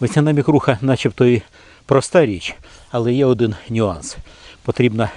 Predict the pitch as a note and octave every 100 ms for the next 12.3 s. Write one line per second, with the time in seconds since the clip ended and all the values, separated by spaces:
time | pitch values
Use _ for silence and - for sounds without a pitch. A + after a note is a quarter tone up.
0 | - - G2+ A#2+ A2+ G2 - F2+ - -
1 | A2 A2 F#2+ D2 - - - - A2 F#2+
2 | F#2 - - E3+ E3+ - - - - -
3 | - G#2+ G#2 G#2 - A#2 C3+ A2+ G#2+ -
4 | A#2 - - - B2 - A#2+ A2 A2+ -
5 | A2 G2+ - A2+ G2 D2+ D#2 D2 - -
6 | - - - C#3+ C3 - B2+ - G#2+ G2
7 | - G#2 G#2 F#2+ F2+ F2+ G2+ A2 A2+ A2+
8 | A2 G2+ E2+ E2+ - - - B2 A#2 A2+
9 | B2 D#3+ E3+ A2 F#2 - - _ C3 F3+
10 | F3+ D3 B2+ C#3 B2 A2+ - A2+ B2 A2
11 | G2+ F#2+ G#2 A2 - - - _ F#3 G3
12 | F#3 -